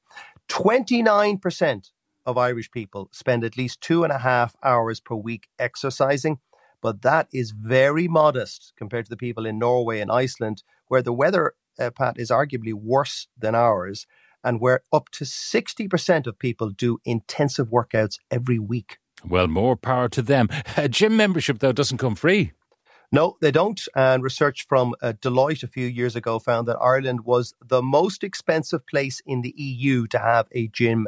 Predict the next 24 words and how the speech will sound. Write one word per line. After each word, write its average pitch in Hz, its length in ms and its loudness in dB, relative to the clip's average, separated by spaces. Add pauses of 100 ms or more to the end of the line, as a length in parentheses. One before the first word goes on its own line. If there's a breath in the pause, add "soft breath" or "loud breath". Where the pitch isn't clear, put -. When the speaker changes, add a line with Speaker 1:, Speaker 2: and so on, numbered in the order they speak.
Speaker 1:
membership, 113 600 0 (300 soft breath)
second 160 520 0
only 175 320 4
to 147 180 0
Switzerland 135 640 0
in 120 140 -2 (120)
all 165 360 6
of 127 140 0
Europe. 107 360 -6 (540)
Of - 80 -18
course, 127 320 0 (100)
high 131 160 4
land 127 460 0
prices, 135 640 0
high 110 180 -6
wages, 131 640 -4
and 110 160 -4
very 127 200 0
high 120 240 -2
public 127 380 -2
liability 120 640 0
insurance 110 480 -8
costs - 380 0 (340)
make 113 200 -4